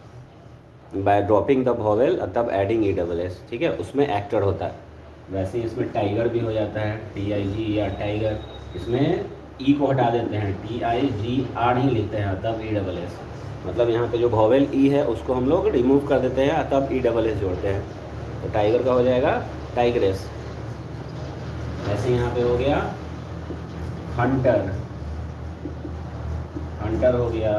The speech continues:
फिर यहाँ पे हो गया इंस्पेक्टर। ठीक है, ये सब जितने भी वर्ड है उसमें लास्ट में आर के पहले जो इन सब में, हाँ, vowel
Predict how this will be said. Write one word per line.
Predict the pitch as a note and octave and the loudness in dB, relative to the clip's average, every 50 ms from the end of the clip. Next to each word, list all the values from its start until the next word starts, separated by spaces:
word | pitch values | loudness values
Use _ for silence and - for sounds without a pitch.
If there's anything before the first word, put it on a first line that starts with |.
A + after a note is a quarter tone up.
| G#2+ | 0
फिर | G#2+ G#2 G#2 G#2 | -2 -4 -6 -4
यहाँ | G#2+ G#2+ A2 A2 | -4 -4 -4 -4
पे | A2+ A2+ | -6 -4
हो | A2 A2 | -4 -4
गया | G#2+ G#2+ A2+ B2 B2 C3+ D3+ F3 - - - - - - - - - - - - - - - - - - - - - - - - | -4 -2 -2 0 0 0 0 -2 -6 -8 -12 -12 -14 -12 -12 -12 -12 -12 -12 -12 -12 -12 -12 -12 -12 -14 -14 -14 -14 -14 -10 -6
इंस्पेक्टर। | A#2 A2+ B2 B2+ B2 - - - - - - - - - - A2+ A2 A2+ - - - - - - F3 - - - - - - - - - - | -4 0 0 0 -2 -4 -8 -12 -12 -8 -8 -8 -6 -6 -4 -4 -4 -4 -4 -10 -12 -10 -4 2 2 2 2 2 -2 -2 -6 -10 -12 -12 -12
ठीक | - - - - - - - | -12 -12 -12 -12 -14 -10 -6
है, | F3+ F3 C#3 G#2+ - - - - - - - - | -4 -2 -2 -4 -6 -10 -14 -18 -20 -18 -14 -8
ये | G#2 G#2+ | -6 -2
सब | B2+ B2+ A2+ | -2 0 0
जितने | A#2+ A#2+ A#2+ C3+ C#3+ | 0 0 4 4 4
भी | C#3 C#3+ | 6 4
वर्ड | C#3 C3+ C3+ C3+ C3+ | 4 4 4 4 4
है | C#3+ D3 C#3 | 4 4 2
उसमें | B2+ - - C3 B2 B2 | 2 0 0 -2 0 0
लास्ट | A#2+ A#2+ A#2+ C3 - - | 2 2 2 0 0 0
में | C#3 C#3 C#3+ - | 2 2 2 2
आर | - A2+ A2+ B2 C3 | 2 0 0 0 0
के | C3 D3 C#3 | 0 -2 -2
पहले | C3 A2+ A#2 B2 C3 C3 | -2 -2 0 0 0 2
जो | C3 C#3+ D#3+ F#3 G3 - - - - - - - - - - - - - - - - - - - - | 2 2 2 2 0 -4 -10 -16 -20 -20 -20 -20 -20 -20 -20 -20 -20 -20 -20 -20 -20 -20 -18 -10 -6
इन | G2+ A2 A2+ | -4 -2 0
सब | - C3 A#2+ | 2 2 2
में, | B2 C3 B2+ | 4 2 2
हाँ, | B2 A#2 G#2 G2 G2 F#2+ | 2 2 2 2 0 2
vowel | G#2 A2 A2+ A2+ A#2+ C3+ D3 E3 G3 | 2 4 4 6 6 6 6 4 2